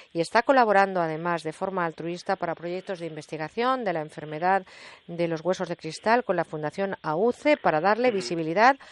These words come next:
Speaker 1: a esta enfermedad. Hoy
Speaker 2: Sí.
Speaker 1: nosotros le hemos puesto el foco en nuestra programación también a este gesto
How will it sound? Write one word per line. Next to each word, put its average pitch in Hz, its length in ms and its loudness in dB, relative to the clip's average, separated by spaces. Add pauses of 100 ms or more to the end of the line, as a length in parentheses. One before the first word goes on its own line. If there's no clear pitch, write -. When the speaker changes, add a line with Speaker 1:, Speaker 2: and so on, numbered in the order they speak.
(160)
Speaker 1:
a 180 140 2
esta 226 240 -2
enfermedad. 175 580 -4
Hoy 262 120 0
Speaker 2:
Sí. 262 60 -4
Speaker 1:
nosotros 262 560 2 (320)
le 208 80 0
hemos 226 180 -2
puesto 226 320 0
el 196 100 0
foco 180 460 2
en 160 160 -8
nuestra 175 340 -4
programación 165 540 -4
también 175 240 -4
a 175 80 -4
este 165 180 -6
gesto 196 460 -2